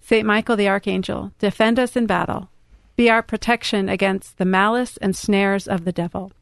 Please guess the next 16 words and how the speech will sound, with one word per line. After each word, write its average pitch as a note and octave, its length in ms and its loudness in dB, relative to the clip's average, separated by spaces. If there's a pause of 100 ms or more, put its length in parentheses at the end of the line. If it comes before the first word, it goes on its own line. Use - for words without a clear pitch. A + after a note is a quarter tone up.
(560)
May G#3 140 4
God G3+ 280 2
rebuke A3 420 2
him, C4+ 340 0
we G3+ 120 2
humbly G#3 380 2
pray. F3 400 -4 (380)
And G3 200 0
do B3 280 2
thou, A3 360 2
O G3+ 140 0
Prince C4+ 360 -2
of C4+ 120 2
the C4 60 0
heavenly A#3+ 360 0
host, - 500 -6